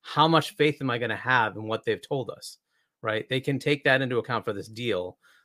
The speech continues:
but, uh, I doubt, like, I highly doubt Sony would put out a new statement saying that, "Oh, no, Game Pass doesn't matter to us. It's fine. Go ahead and, and disregard it." 'Cause I think they've already made their legal case, and I think they're gonna stick to it, right? So, um,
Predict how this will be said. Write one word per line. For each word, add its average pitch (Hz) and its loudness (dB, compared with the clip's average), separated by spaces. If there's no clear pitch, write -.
but, 110 -2
uh, 107 0
I 123 0
doubt, 123 0
like, 135 -2
I 170 8
highly 143 0
doubt 107 0
Sony 127 -2
would 110 -6
put 120 -2
out 107 -2
a 101 -8
new 117 -6
statement - -4
saying 113 -4
that, 110 0
"Oh, 262 10
no, 220 6
Game 175 4
Pass 170 4
doesn't 151 4
matter 123 2
to 127 0
us. 113 0
It's 123 -4
fine. 110 -4
Go 123 2
ahead 113 2
and, 107 -8
and 110 -8
disregard 107 -4
it." - -10
'Cause 113 -2
I 127 2
think 151 -2
they've 147 6
already 131 4
made 117 0
their 110 2
legal 123 2
case, 95 -2
and 107 -4
I 104 -4
think 120 -4
they're 113 -4
gonna 110 -2
stick - -4
to - -8
it, - -10
right? 107 -8
So, 98 -6
um, 104 0